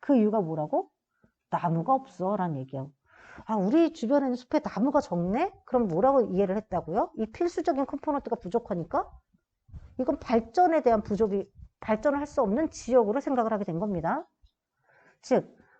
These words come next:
목재는 발전의 립수가 아니라 필수입니다. 잘못 쓴 거네, 내가. 필수 성분이라고 생각했기 때문에 목재가 부족해? 그럼 발전을 부족, 발전이 부족한 지역이 될 수밖에 없다라고 생각했어. Almost all of, all,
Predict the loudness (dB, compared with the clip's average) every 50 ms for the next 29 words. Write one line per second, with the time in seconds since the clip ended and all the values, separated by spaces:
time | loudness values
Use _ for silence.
0 | _ -2 0 0 0 0 0 2 4 4 4 4 2 2 2 2 2 2 0 2
1 | 2 4 4 2 2 0 0 2 4 4 4 4 2 0 2 2 2 2 2 0
2 | 2 2 2 2 2 0 0 0 0 0 0 0 -2 -2 -2 -2 -2 -2 -4 -6
3 | -6 -4 -2 -2 -2 -4 -6 -6 -2 0 0 0 0 -2 -6 _ _ _ _ _
4 | _ _ _ _ _ _ _ -2 2 2 4 4 4 4 4 4 4 4 4 2
5 | 2 2 2 2 2 0 -2 -4 -6 -2 -2 0 0 2 2 2 0 -2 -4 _
6 | _ -2 0 0 0 0 0 -2 -2 -2 -2 0 -2 0 0 0 -4 -4 -2 0
7 | 0 0 0 0 0 0 0 0 -2 -2 -6 -6 -6 -6 -6 -4 -2 -2 -2 0
8 | 0 0 0 0 -2 -2 -4 -4 -2 -2 -4 -4 -2 -2 -2 0 2 2 0 0
9 | 0 -2 -4 -2 0 0 0 -2 -2 _ -4 -4 -2 -2 -4 -6 -6 -6 _ 2
10 | 4 4 4 4 0 -2 -4 -6 -6 -6 -6 -10 -10 -10 -12 -12 _ _ _ _
11 | _ _ _ _ _ _ -20 -20 -20 -20 -20 -20 -20 -20 -20 -20 -20 -20 -20 -20
12 | _ _ -2 4 6 6 6 6 6 4 4 2 2 0 0 2 4 6 6 6
13 | 6 4 2 0 0 2 2 2 2 0 -2 _ _ _ 2 6 6 6 6 4
14 | 0